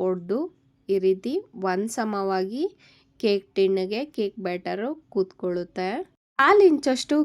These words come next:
ಕೇಕ್ ಬ್ಯಾಟರ್ ಇದೆ. ಇನ್ನೊಂದ್ ಕಡೆ ಬಿಸಿ ಇಟ್ಟಿರುವಂತಹ ಕಡಾಯಿ ಕೂಡ ರೆಡಿ ಇದೆ.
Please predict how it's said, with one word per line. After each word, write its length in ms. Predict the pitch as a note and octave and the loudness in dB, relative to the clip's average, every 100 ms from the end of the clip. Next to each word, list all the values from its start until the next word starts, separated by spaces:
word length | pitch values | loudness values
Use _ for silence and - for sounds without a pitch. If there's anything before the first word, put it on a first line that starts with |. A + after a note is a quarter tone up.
| D4+ | -2
ಕೇಕ್ 300 | - G#3+ A3 G#3 | 0 0 0 0
ಬ್ಯಾಟರ್ 440 | G3 G3 G3+ F#3+ | 2 2 0 4
ಇದೆ. 300 | F#3+ F#3 F#3+ C#4+ - - - - | 2 2 -2 -4 -12 -20 -20 -8
ಇನ್ನೊಂದ್ 400 | A#3+ B3 B3+ C4+ | 2 4 4 2
ಕಡೆ 240 | B3 G#3+ A#3 E4 - | 2 4 4 0 -6
ಬಿಸಿ 360 | G3 G#3 F#3+ B3 A3+ | -6 -4 -2 0 0
ಇಟ್ಟಿರುವಂತಹ 760 | - G#3 G3 G3 F#3+ G3+ G#3 A3+ C#4 - | 2 2 4 2 0 -4 -4 -4 -4 0
ಕಡಾಯಿ 440 | G#3+ F#3 F#3+ A#3 | 2 4 2 0
ಕೂಡ 220 | A#3 A3+ A3 A3 | 0 0 0 0
ರೆಡಿ 340 | G#3+ G3+ A3 G#3+ | 0 0 0 -2
ಇದೆ. 220 | G3+ G#3 | -2 -4